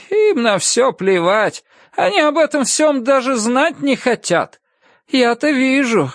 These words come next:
вы человек бывалый, тоже, небось, немало повидали на своем веку. Да уж, чего только не было. Опять же ссылки, одна забота, как выжить, а для того надо стать верткой да хитрой, как крыса.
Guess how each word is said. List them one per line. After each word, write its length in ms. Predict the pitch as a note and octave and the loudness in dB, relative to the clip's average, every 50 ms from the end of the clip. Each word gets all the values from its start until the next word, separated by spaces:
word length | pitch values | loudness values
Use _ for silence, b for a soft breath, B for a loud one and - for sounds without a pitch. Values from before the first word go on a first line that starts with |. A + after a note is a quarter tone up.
| - - | -8 -4
вы 280 | B3 A3+ A#3 B3 C4 B3 | -2 0 2 2 2 0
человек 500 | - - C#4 C4+ C4 B3 B3+ C#4 C#4 C4 | 0 2 2 2 2 2 0 -2 -2 -2
бывалый, 640 | C4+ D4 C#4+ A#3 A3 A#3 B3+ C4+ C4 A3+ F#3+ D#3 C3 | 0 0 2 2 2 2 2 2 2 2 0 0 -2
тоже, 420 | - A#3+ B3 C4 D4+ D4+ C#4 D4 | -2 0 0 0 0 -2 -4 -6
небось, 440 | F4 F4 D#4 C#4 D#4 C4+ - - - | -6 -6 -2 0 0 0 0 0 -2
немало 560 | A#3+ D4 D#4+ D4+ B3 G#3+ G#3 A3+ C4+ D4 D#4 B3+ | -2 -2 0 0 0 2 2 2 2 0 -2 -2
повидали 640 | - E4 E4 D4+ E4 D#4+ B3+ C#4 C#4 B3 A3+ A3 | -2 -2 0 0 -2 -2 0 0 0 0 2 0
на 160 | A#3 A#3 A3+ - | 0 0 0 -2
своем 480 | - - A3+ A3+ G#3+ G3+ G#3 G3 F#3 | -2 0 0 0 0 2 0 0 0
веку. 480 | F#3+ A#3 A#3 A3+ - G#3+ G3+ D#3+ A#2+ - _ _ _ _ _ _ _ _ _ _ _ _ _ | -2 -4 -6 -4 0 0 0 0 0 -4 _ _ _ _ _ _ _ _ _ _ _ _ _
Да 260 | - - D4 C#4+ C#4 C#4+ | -2 0 0 2 2 2
уж, 320 | C4+ F#3+ - - - - - - - | 0 -2 -2 -4 -6 -8 -12 -14 -16
чего 520 | - - - - D4 D#4+ C#4+ G3+ A3 C4 B3+ | -10 -4 -2 0 0 2 2 2 2 2 0
только 380 | - C4 C4 A#3+ - - C4+ | 0 -2 -2 -2 -2 -4 -2
не 220 | B3 A#3 A3+ G#3+ G#3+ | -2 0 -2 -2 0
было. 380 | A3+ B3+ A3+ A3+ G3 B2+ - _ _ _ _ _ _ _ _ _ _ | 0 2 2 2 2 0 -4 _ _ _ _ _ _ _ _ _ _
Опять 360 | - C4 A#3 - C4 A#3+ G#3+ | -2 -2 0 2 0 0 0
же 180 | F3 F3+ G3+ F#3+ | 0 0 0 0
ссылки, 880 | - - - - - F3+ G#3+ C#4 C#4+ C#4+ C4 - - C4+ B3+ A3+ - _ _ _ _ _ _ - | 0 0 0 -2 0 0 0 2 2 0 -2 -2 0 0 0 -2 -4 _ _ _ _ _ _ -2
одна 480 | - C#4 B3+ B3 C4+ C4+ C#4 C#4+ D#4 | -2 0 0 0 0 0 2 2 0
забота, 520 | D4 C#4+ D#4 D4 A#3+ A#3+ A3 F#3+ - - - | 0 0 0 0 0 0 -2 -2 -2 -6 -4
как 280 | - C4+ - - - | -2 -2 -2 -2 -2
выжить, 640 | A#3 A3+ A#3+ A#3+ C4+ D#4 C#4+ G#3+ F#3+ D3 - - _ _ _ _ _ _ - | -2 0 0 2 2 0 0 0 0 -2 -2 -4 _ _ _ _ _ _ -4
а 120 | - F#3 | -4 -2
для 180 | F#3 G#3 G#3 G3 | 0 0 -2 0
того 320 | - G#3 G3 G3 F#3 G3+ | 0 0 0 2 0 0
надо 200 | G#3 A#3 B3 A#3+ | 0 0 -2 -2
стать 380 | A#3 - - - D4 D4+ D4 - | -2 -4 0 0 0 0 0 -2
верткой 560 | A#3+ B3+ B3 B3 C4 C4+ C4+ - - E4 E4 | 0 2 2 2 2 0 -2 -4 -6 -6 -4
да 180 | C#4+ C#4+ E4+ D4+ | -2 0 -2 -2
хитрой, 680 | - - - B3+ C4 B3 B3+ B3+ - - D#4 D4+ G#3+ | -2 -2 -2 0 0 0 0 -2 -2 -2 0 0 -2
как 340 | E3 - - C#4 C#4 _ _ | -2 -2 -4 -4 -4 _ _
крыса. 760 | - A#3 A#3+ A3+ G3+ F#3 G3+ G#3 - - - A#3 A3 F3+ - | -4 -2 0 2 2 2 0 0 -2 -2 0 0 -2 -2 -4